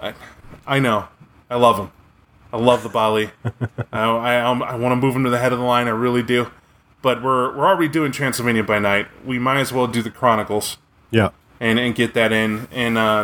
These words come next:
Speaker 1: then put that to bed. And then we can move
Speaker 2: Yeah.
Speaker 1: on to the, all focus on the, the true villains of the World of Darkness.
Speaker 2: So what you're hearing right here, right now, folks, is we've reviewed Transylvania by Night insofar as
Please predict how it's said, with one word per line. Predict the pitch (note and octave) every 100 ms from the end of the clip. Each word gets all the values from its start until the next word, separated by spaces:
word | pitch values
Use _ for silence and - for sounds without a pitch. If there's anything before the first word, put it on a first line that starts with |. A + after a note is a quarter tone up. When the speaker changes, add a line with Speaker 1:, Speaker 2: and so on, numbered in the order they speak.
| G2+
Speaker 1:
then | C3+ C#3
put | C#3+ C#3
that | A#2 A2+
to |
bed. | G#2+ G2+ E2 A2
And | A#2
then | A2+
we | A2+
can | G#2+ A2
move | A2+ G2
Speaker 2:
Yeah. | G#2+
Speaker 1:
on | G#2+
to | G2 G#2
the, | G2
all | G2+ B2
focus | B2 B2 A2 A2 - - _ _ _ _ -
on | G#2 G#2
the, | G#2+ G2+ F2
the | -
true | G#2+ - C#3
villains | A#2 G#2+ G#2
of | G2+
the |
World | G2+ G2
of | F#2+
Darkness. | G2 F2+ - - _ -
Speaker 2:
So | - - D3+
what | C3+ D#3 E3+
you're |
hearing | A#2+ E3 D#3 C#3 D#3 -
right | B2+ G#2+ D3 A#2+
here, | A#2+ B2+ A#2+
right | G#2+ G#2+ G#2+
now, | G#2 A2+
folks, | G#2 G2+ F2 E2 -
is | F#2+ F#2 F2 - _ C3
we've | B2+ C3 G#2+ C3
reviewed | B2+ F#3 A3+
Transylvania | - E3 C3+ A#2+ B2 A2
by | G2+ F#2+
Night | G2 E2 - _ _ _ -
insofar | C3 B2+ - B2 A2+
as | G#2 G2+ -